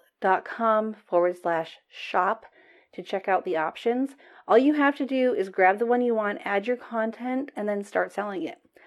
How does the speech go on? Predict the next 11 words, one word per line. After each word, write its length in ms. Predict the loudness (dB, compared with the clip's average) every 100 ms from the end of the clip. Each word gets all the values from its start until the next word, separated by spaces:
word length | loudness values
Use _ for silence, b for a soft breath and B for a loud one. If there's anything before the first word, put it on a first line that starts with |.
| b b b b 2
The 460 | 6 8 6 2 -10 _
products 420 | 2 6 6 4
that 160 | 2 2
we 140 | 0
sell 200 | 2 2
in 140 | 2 0
my 160 | 0
shop 400 | 0 2 2 2
are 100 | -4
specific 640 | -4 -6 -2 -2 0 -2 -6
to 480 | -6 2 6 6